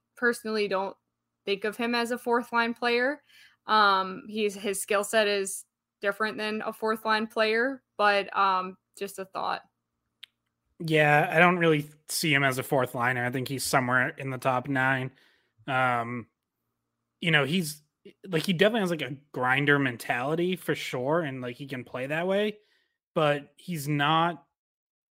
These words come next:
Speaker 2: he's not super physical in terms of, like, body checking, um, which is a big part of that fourth line, especially on the wings. And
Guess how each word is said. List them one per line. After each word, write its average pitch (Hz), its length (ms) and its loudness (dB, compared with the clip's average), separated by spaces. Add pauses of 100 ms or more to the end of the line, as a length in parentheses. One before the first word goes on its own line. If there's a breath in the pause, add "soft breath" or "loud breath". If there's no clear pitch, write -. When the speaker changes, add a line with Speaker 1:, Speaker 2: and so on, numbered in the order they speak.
(320)
Speaker 2:
he's 175 80 -8
not 214 160 -2
super 214 260 2
physical 156 600 0
in 143 100 -2
terms 139 380 -2
of, 127 160 -6
like, 120 180 -6 (420)
body 147 320 0
checking, 135 640 -8 (480)
um, 120 600 -6 (100)
which 135 440 -8 (260)
is 139 140 -12
a 131 40 -10
big 135 280 -8
part 131 260 0
of 123 120 -8
that 117 180 -6
fourth 127 340 -6
line, 117 300 -6
especially 127 480 -8
on 120 120 -8
the 117 80 -12
wings. 110 560 -10 (600)
And 160 520 2